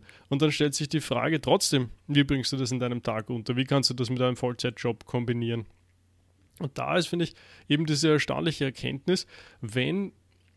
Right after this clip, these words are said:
wenn's diese, diese Notwendigkeit gibt, das zu machen, und ich glaub, viele auch zum Beispiel, die, die sich jetzt noch freiwillig engagieren, also ich denk da jetzt, ich hab viel über, in letzter Zeit über Rotes Kreuz zum Beispiel gehört, wo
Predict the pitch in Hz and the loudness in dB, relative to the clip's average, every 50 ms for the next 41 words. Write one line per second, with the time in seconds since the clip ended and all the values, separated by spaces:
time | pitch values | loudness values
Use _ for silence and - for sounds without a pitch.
0 | _ _ _ _ - 147 151 156 165 151 - - 175 151 - 160 156 151 143 - | _ _ _ _ -6 -2 0 0 2 2 0 2 0 2 2 4 2 2 2 0
1 | 143 123 143 139 135 131 131 165 - 156 151 147 147 139 - - 127 - - - | -2 0 0 0 2 2 2 2 2 0 -2 -2 -2 -4 -4 -4 -6 -6 -4 -2
2 | 156 220 - - - 147 - - - 131 120 120 165 151 - 202 175 147 135 - | -4 -4 -2 -2 -2 -2 0 0 0 -2 0 -2 -2 -2 0 0 0 0 0 0
3 | 135 123 - - - 156 190 190 175 160 156 147 120 - - 143 135 120 - 143 | 0 0 0 0 0 0 2 2 2 2 2 0 0 0 0 0 0 -2 -2 -2
4 | 131 131 123 127 139 143 147 160 170 - - - - 131 123 120 - - 131 - | -2 -2 -2 -2 -2 -4 -6 -6 -8 -10 -10 -8 -6 -6 -4 -4 -4 -4 -4 -2
5 | - 147 - - 160 135 - - 120 113 147 175 180 165 143 127 131 123 120 123 | -2 -2 0 0 0 0 0 -2 -4 0 0 2 2 2 2 2 0 -2 -2 -2
6 | - - 135 156 202 185 139 117 120 - - 127 123 - - 131 123 110 - - | -2 -2 -2 -2 -2 -2 -2 -2 -4 -4 -4 -4 -4 -4 -4 -4 -4 -4 -2 -4
7 | 123 104 - - 139 165 165 143 135 131 127 135 - - 131 123 120 127 120 120 | -4 -4 -4 -4 -2 0 0 0 0 -2 -2 -2 -2 -2 -4 -2 -2 -4 -4 -4
8 | 123 120 - 131 - - - - - - 156 - - - 127 120 120 - - 127 | -4 -4 -4 -6 -8 -8 -10 -8 -6 -6 -4 -4 -2 -2 0 -2 -2 -2 -4 -6
9 | 120 120 127 110 127 143 - - - - - - - - - - - - 123 117 | -4 -4 -4 -2 -4 -4 -6 -10 -20 -20 -20 -20 -20 -20 -20 -20 -16 -8 0 4
10 | 131 135 151 170 180 180 - - | 6 6 6 6 6 4 2 -2